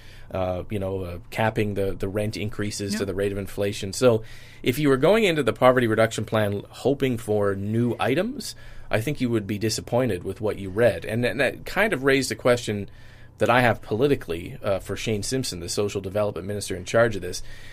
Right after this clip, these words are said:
Speaker 1: Was it always the N D P's goal, do you think, Vaughn, to roll all of these things out and then just recap them in a poverty reduction plan? Or was the minister the victim of coming up with ideas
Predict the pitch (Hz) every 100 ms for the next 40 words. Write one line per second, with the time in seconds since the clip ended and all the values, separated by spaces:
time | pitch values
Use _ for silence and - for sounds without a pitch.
0 | - 123 147 196 165 175 175 175 143 135
1 | 139 143 135 135 107 110 123 143 135 123
2 | 127 120 113 117 123 123 107 101 95 -
3 | - - 104 123 117 117 143 135 131 -
4 | 131 117 110 107 123 - - 117 110 120
5 | 123 110 110 - - 90 117 139 - 127
6 | 135 147 139 131 127 117 120 127 131 123
7 | 120 123 - 127 117 127 131 135 123 120
8 | 117 139 131 156 175 - 131 113 127 -
9 | 113 107 107 107 - - - - - 139
10 | 139 131 127 131 113 107 104 131 113 95
11 | 110 -